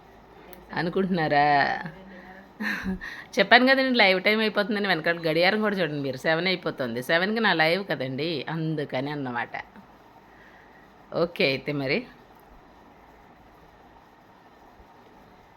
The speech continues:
ఈరోజుకి ఇదే వీడియో. రేపు మరో మంచి వీడియోతో తప్పకుండా కలుస్తాను. బాయ్ అండి.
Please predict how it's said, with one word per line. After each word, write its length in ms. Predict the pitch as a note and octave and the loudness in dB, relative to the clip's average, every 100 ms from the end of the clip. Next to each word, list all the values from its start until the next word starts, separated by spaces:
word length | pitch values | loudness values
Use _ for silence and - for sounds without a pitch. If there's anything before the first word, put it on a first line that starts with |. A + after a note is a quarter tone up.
| - _ - - - - | -20 _ -20 -20 -20 -10
ఈరోజుకి 360 | D#3+ C#3 C#3+ C#3+ | -6 -4 -4 -4
ఇదే 180 | C#3 D#3+ | -2 0
వీడియో. 400 | F3 G3+ F4+ B4 - - | 0 0 -2 -4 -8 -6
రేపు 360 | C#3+ C3 D#3+ - | -4 -4 -8 -6
మరో 260 | D3 D#3 D3 | -4 -2 0
మంచి 420 | F3+ C#4+ C4 C4 | 0 -2 0 2
వీడియోతో 500 | A3+ G#3 G3 G3+ G3+ | 4 2 0 0 -2
తప్పకుండా 680 | G3 F#3 - A3+ A3 G#3 F#3+ | -2 -4 -2 -2 0 0 0
కలుస్తాను. 800 | F3+ E3 - - E3 D#3+ D#3 D#3 | 0 -4 -6 -4 -2 -2 -4 0
బాయ్ 240 | E3+ F3+ | 2 2
అండి. 600 | F#3 F3 E3+ E3+ F3 | 2 0 -2 -2 -2